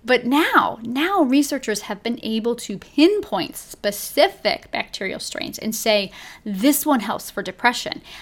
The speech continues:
this one helps for Parkinson's, and this one helps for I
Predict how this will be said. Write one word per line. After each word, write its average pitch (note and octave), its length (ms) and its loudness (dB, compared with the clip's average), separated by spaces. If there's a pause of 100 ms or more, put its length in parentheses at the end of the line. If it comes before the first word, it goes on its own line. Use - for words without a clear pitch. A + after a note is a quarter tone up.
(100)
this A3 380 2
one A#3+ 140 2
helps F#3+ 240 -4
for - 140 -10
Parkinson's, - 640 -4 (260)
and G#3 240 -6
this C#4 260 -4
one D#4 160 0
helps - 440 -8
for - 180 -12 (100)
I G#3 320 -10